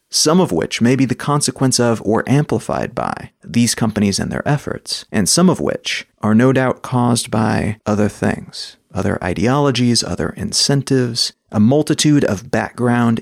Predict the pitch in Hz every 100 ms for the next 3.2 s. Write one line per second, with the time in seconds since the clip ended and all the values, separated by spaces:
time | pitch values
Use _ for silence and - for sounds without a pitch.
0 | - 120 123 - - - - - - -
1 | - _ - 101 - - 135 127 113 110
2 | 110 - 151 - 80 - 67 - - 143
3 | -